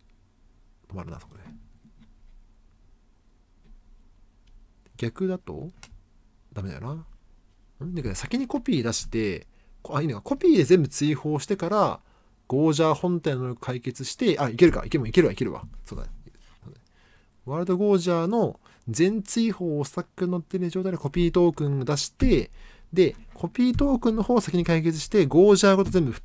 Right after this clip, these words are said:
飛ばして、で、まずゴージャーの返す能力が、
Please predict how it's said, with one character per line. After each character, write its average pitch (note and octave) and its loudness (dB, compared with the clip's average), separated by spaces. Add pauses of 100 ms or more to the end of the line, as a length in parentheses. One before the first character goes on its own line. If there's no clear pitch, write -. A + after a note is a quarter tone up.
飛 D#3 2
ば D#3+ 2
し - -6
て、 C4+ -2 (3500)
で、 D#3+ -8
ま G3+ -4
ず D#3+ -4
ゴ E3+ 2
ー - 2
ジ F#3 2
ャ F#3 4
ー - 2
の F#3 -2
返 G#3+ 0
す E3+ -8
能 C3 -4
力 A#2+ -8
が、 A2 -6